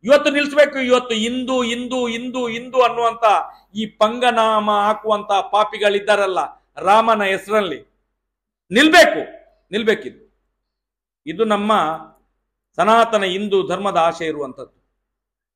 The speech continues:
ಇಲ್ಲಾದ್ರೆ ನಿಮ್ಗೆ ಮಂಜುನಾಥನ ಅಣ್ಣಪ್ಪನ ಶಾಪ, ನಿಮ್ಗೆ ಹಾಳಾಗಿ ಹೋಗ್ತೀರಿ. ನಾನು ಅದನ್ನೇ ಹೇಳುವಂತದ್ದು, ಮುಕ್ಕೋಟಿ ಧರ್ಮ ದೇವತೆಗಳ, ದೈವ ದೇವರುಗಳ ಶಾಪ ನಿಮ್ಗೆ.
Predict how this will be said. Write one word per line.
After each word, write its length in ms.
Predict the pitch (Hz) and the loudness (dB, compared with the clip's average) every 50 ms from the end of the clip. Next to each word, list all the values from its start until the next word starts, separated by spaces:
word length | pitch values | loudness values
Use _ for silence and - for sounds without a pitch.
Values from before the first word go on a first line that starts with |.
| _ _ _ _ _ - | _ _ _ _ _ -10
ಇಲ್ಲಾದ್ರೆ 360 | 156 175 202 196 185 180 175 | -4 -2 0 0 0 -2 -6
ನಿಮ್ಗೆ 220 | 180 175 175 170 | -8 -8 -6 -6
ಮಂಜುನಾಥನ 640 | 165 160 165 175 185 190 180 180 170 170 170 165 160 | -6 -6 -6 -6 -6 -6 -2 -2 -2 -2 -4 -6 -6
ಅಣ್ಣಪ್ಪನ 560 | 156 151 160 175 180 170 - - 165 156 143 | -6 -6 -6 -6 -6 -6 -4 -6 -8 -8 -8
ಶಾಪ, 380 | 127 - - - 180 202 - 202 175 | -14 -12 -6 -4 -2 -2 0 -2 -4
ನಿಮ್ಗೆ 380 | 147 135 127 113 104 98 _ _ _ _ _ _ _ _ _ _ - | -4 -6 -14 -16 -20 -20 _ _ _ _ _ _ _ _ _ _ -2
ಹಾಳಾಗಿ 420 | 156 196 208 214 208 208 185 190 | 2 4 4 4 4 4 4 2
ಹೋಗ್ತೀರಿ. 340 | 196 185 185 - 156 139 110 | 0 0 -2 -10 -14 -14 -14
ನಾನು 240 | - 131 151 156 151 | -12 -12 -12 -10 -10
ಅದನ್ನೇ 240 | 151 156 240 302 302 | -6 -2 2 4 4
ಹೇಳುವಂತದ್ದು, 760 | 277 233 226 208 - - 165 - 120 _ _ _ _ _ _ - | 4 4 2 0 0 -4 -10 -12 -12 _ _ _ _ _ _ -4
ಮುಕ್ಕೋಟಿ 720 | 190 247 247 - - - 247 247 254 247 247 247 254 233 175 | -4 -4 -4 -4 -2 4 6 8 8 6 4 2 -6 -4 0
ಧರ್ಮ 320 | 202 208 214 226 233 240 | 0 0 0 0 0 0
ದೇವತೆಗಳ, 680 | 233 - 226 226 220 220 220 220 220 208 196 208 196 190 | 2 2 2 2 2 0 -2 -2 -6 -4 -2 -2 -2 -2
ದೈವ 380 | 196 202 - 220 220 220 214 | -2 -2 -2 -2 0 0 -2
ದೇವರುಗಳ 680 | 208 - 208 202 196 196 190 190 190 170 185 185 170 156 | 0 0 -2 0 0 0 0 -2 -2 -4 -2 -2 -2 -4
ಶಾಪ 340 | - - 208 247 285 285 277 226 | -4 -4 -4 -4 -2 0 -2 -2
ನಿಮ್ಗೆ. 460 | 196 175 165 147 135 - - _ _ | -2 -4 -14 -16 -20 -20 -20 _ _